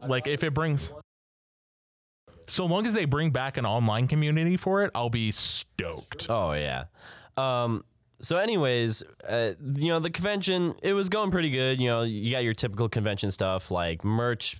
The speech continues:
Speaker 2: s-, sales, uh, spon-, like, hardware sponsors, things
Speaker 1: Mm-hmm.
Speaker 2: like that, um, panels, uh, little different announcements. But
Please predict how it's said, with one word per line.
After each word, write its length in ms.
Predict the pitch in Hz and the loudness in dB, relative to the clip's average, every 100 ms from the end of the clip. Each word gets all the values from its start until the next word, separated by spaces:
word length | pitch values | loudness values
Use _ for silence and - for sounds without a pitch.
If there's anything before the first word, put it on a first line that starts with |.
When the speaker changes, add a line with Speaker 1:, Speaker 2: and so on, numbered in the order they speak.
| - | -12
Speaker 2:
s-, 180 | - - | -6 -6
sales, 800 | - - 123 117 113 113 113 107 101 | -4 -2 0 2 2 2 2 0 0
uh, 360 | 87 85 85 | 0 0 0
spon-, 540 | 82 - - 107 98 62 | 0 -4 -4 -4 -4 -4
like, 200 | 87 80 | -4 -4
hardware 500 | 113 110 107 104 101 | -4 0 0 0 -2
sponsors, 760 | - 101 101 - 101 98 98 | -2 -2 -2 0 0 0 0
things 220 | 127 107 107 | 0 0 2
Speaker 1:
Mm-hmm. 140 | 101 | 2
Speaker 2:
like 280 | 95 95 - - - - - - | 0 -2 -4 -10 -16 -16 -16 -6
that, 60 | |
um, 440 | 92 92 90 87 92 | -2 0 0 -2 -2
panels, 800 | - 135 123 123 123 123 117 - - - - | -2 0 0 2 2 2 0 -4 -8 -20 -6
uh, 180 | 90 87 | -2 0
little 300 | 107 143 143 | 2 2 2
different 380 | 131 165 151 131 | 0 -2 0 0
announcements. 640 | 113 110 113 120 117 113 | 2 0 -2 0 2 0
But 460 | 117 135 127 120 - | -2 -2 0 0 -2